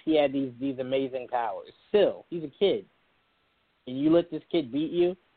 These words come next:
So I think that was it. And, you know, he wants to wait to when he breaks out so he can defeat Spider-Man himself. I loved it. I loved everything about his character.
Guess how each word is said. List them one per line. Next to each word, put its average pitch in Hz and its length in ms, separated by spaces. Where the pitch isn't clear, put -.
So 151 80
I 151 80
think 170 300
that 151 200
was 143 200
it. 123 300
And, 131 360
you 180 120
know, 143 260
he 151 100
wants 151 280
to 143 80
wait 143 340
to 143 80
when 139 160
he 139 180
breaks 127 360
out 131 320
so 123 60
he 131 200
can 131 140
defeat 127 360
Spider-Man 127 500
himself. 123 480
I 123 120
loved 135 340
it. 110 80
I 113 60
loved 127 280
everything 131 420
about 120 260
his 117 80
character. 123 500